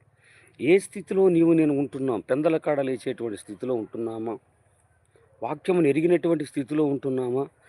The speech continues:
ప్రార్థించేటువంటి అటు అనుభవమైనటువంటి స్థితిలో నీవు నేను ఉండగలుగుతున్నామా? ఎందుకు నీవు నేను ఈ రీతిగా ఉన్నాము? ఏ రీతిగా నీవు నేను ఉండుటకు ఈ లోకములో ఇష్టపడుతున్నటువంటి వారముగా ఉన్నాం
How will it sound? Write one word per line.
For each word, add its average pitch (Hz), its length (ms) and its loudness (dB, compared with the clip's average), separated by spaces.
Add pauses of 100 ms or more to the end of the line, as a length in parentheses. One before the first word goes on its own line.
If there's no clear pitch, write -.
(220)
ప్రార్థించేటువంటి 160 1000 0
అటు 135 160 0
అనుభవమైనటువంటి 160 720 2
స్థితిలో 165 400 -2
నీవు 160 220 4
నేను 160 200 2
ఉండగలుగుతున్నామా? 143 1080 -2 (1000)
ఎందుకు 220 480 2 (340)
నీవు 165 240 6
నేను 156 220 6
ఈ 139 140 2
రీతిగా 139 380 2
ఉన్నాము? 117 420 0 (960)
ఏ 151 120 6
రీతిగా 180 500 4
నీవు 156 220 2
నేను 151 280 4
ఉండుటకు 151 600 0 (420)
ఈ 120 60 0
లోకములో 151 600 4
ఇష్టపడుతున్నటువంటి 135 960 -4
వారముగా 123 480 -4
ఉన్నాం 117 560 -4